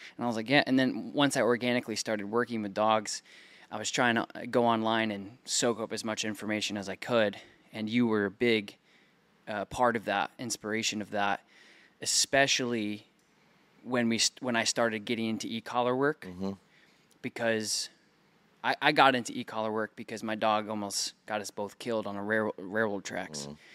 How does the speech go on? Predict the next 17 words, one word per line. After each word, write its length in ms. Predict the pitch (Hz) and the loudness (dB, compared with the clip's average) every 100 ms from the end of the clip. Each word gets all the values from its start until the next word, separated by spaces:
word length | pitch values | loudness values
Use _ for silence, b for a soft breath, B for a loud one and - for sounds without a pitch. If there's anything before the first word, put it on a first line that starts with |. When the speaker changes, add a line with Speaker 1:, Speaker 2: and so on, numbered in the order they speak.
| B B B - | B B B -14
Speaker 1:
And 100 | 107 | -10
I 60 | 104 | -8
was 140 | 104 | -4
like, 380 | 104 101 - - _ b b b | -4 -4 -10 -20 _ b b b
"Okay." 380 | - 110 110 101 - | -12 -6 -4 -4 -6
So 440 | - 120 110 104 - - | 0 2 2 0 -10 -6
once 220 | 123 117 | -4 0
I 80 | 113 | 0
started 320 | - 117 110 | 0 0 0
looking 280 | 113 110 110 | -2 -4 -4
on 180 | 107 113 | -2 0
YouTube 520 | 123 - 123 120 110 | 0 -2 -2 -2 -2
for 180 | - 110 | -2 0
e-collar 500 | 117 - 113 110 110 | 0 -2 -2 0 0
work 240 | 117 113 | 0 -2
and 140 | 113 104 | -4 -6
stuff, 400 | 117 110 - | -2 -4 -4